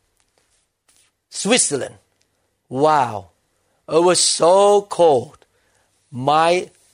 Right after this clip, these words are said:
two legs were almost frozen. I was shaking.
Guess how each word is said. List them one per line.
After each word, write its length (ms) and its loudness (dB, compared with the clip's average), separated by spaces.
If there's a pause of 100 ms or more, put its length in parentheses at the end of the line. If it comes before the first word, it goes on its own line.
(100)
two 240 -2
legs 560 0 (500)
were 400 -2 (100)
almost 480 -4
frozen. 500 -4 (840)
I 100 -4
was 140 -4
shaking. 720 -2